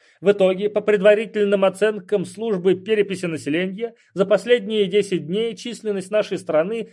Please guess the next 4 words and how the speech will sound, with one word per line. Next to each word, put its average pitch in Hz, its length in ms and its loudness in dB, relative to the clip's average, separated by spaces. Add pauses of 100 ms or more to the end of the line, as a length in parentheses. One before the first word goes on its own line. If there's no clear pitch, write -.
(140)
сократилась 190 720 0
почти 214 640 -2 (120)
на 185 180 2
полмиллиона, 233 880 2